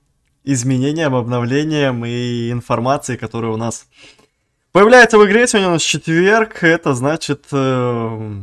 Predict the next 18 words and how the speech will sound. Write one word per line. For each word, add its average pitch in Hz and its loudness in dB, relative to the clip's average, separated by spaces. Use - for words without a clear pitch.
День 117 -4
танкиста. 123 -10
И 117 -6
многие 120 -6
другие 110 -8
изменения 120 -6
уже 113 -6
завтра 127 -4
в 113 -8
игре 107 -6
у 107 -6
нас 104 -8
появятся. 147 -6
Это 127 -4
определённого 175 4
рода 151 2
хороший 139 -2
обзорчик. 127 -4